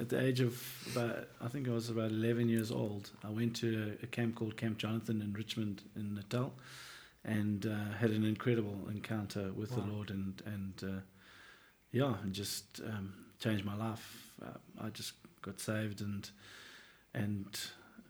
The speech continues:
Speaker 1: um, so radically that I really had a, a, a deep desire and a passion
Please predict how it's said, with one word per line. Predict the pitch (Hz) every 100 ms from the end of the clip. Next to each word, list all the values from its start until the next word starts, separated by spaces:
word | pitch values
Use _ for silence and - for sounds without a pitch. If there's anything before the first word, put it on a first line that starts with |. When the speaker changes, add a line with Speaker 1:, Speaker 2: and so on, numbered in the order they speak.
| 127
Speaker 1:
um, | 113 110 104
so | - 131
radically | 113 113 110 110 107
that | 107 107
I | 107 -
really | 113 113 110
had | 113
a, | 110 107 104 - 110 98 - 101
a, | 107
a |
deep | 104 120 117 - - -
desire | 110 107 117 117
and | 110
a |
passion | 101 110 107 104 98